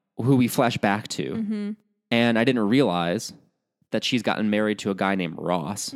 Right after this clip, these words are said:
Speaker 2: <laughs>
Speaker 1: And so
Speaker 2: Ross.
Speaker 1: in the beginning and the end, I was like, "Who the hell is Ross?"
Speaker 2: Mm-hmm.
Speaker 1: I don't think she ever even explains it.
Speaker 2: No.
Speaker 1: She doesn't even say, "Hannah's husband, Ross." Like, it's just sort of like she's talking to a guy named Ross.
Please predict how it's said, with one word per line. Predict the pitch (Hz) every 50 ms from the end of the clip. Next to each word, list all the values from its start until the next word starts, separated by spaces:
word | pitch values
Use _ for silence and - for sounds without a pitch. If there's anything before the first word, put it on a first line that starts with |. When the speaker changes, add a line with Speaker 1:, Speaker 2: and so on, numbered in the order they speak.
| 240 190 120
Speaker 2:
<laughs> | - _ - -
Speaker 1:
And | 240 110 110
so | - - 127 120 120 120
Speaker 2:
Ross. | - - - _ -
Speaker 1:
in | 135
the | 135
beginning | 123 131 117 139 143 156 160 147
and | 123 117
the | 113 120
end, | 127 117
I | 107
was | 101
like, | 107 101 - - _ _ _ _ _ _ _ _
"Who | 151 - - 135 156 190
the | 233 226
hell | 160 - - 127 139 160 135
is | 101 87 87
Ross?" | 85 156 165 85 98 120 98 67 - 196 - - - - _ -
Speaker 2:
Mm-hmm. | 269 247 247 240 233 220 220 226 - _ _ _ _ _ _ _
Speaker 1:
I | 151 175
don't | 233 320 403 359
think | - 196 175 170
she | - - 170 -
ever | - 127 139 151 131
even | 135 127 131 147 147
explains | 175 - - - 170 147 214 330 370 285 127
it. | 90 69 - 214
Speaker 2:
No. | 233 233 226 214 196 196 196 196 196 196 196 196 202
Speaker 1:
She | - - - 175
doesn't | 208 220 226 262 285
even | 262 208 196 175
say, | - - 175 156 151 147 143 147 - - - - _ -
"Hannah's | 143 139 151 143 156 147 131
husband, | 131 113 143 139 127 120 107 120 107 101
Ross." | 95 104 101 95 76 78 104 - - -
Like, | 127 120 -
it's | - 135 - -
just | - 147 -
sort | - 156
of | 147 131
like | 135 123 -
she's | - 139 131
talking | - 135 139 135 143 131
to | - 135
a | 123
guy | 117 - 101 101 110 117
named | 113 107 104 98 101
Ross. | 98 104 110 104 92 92 101 107 - - -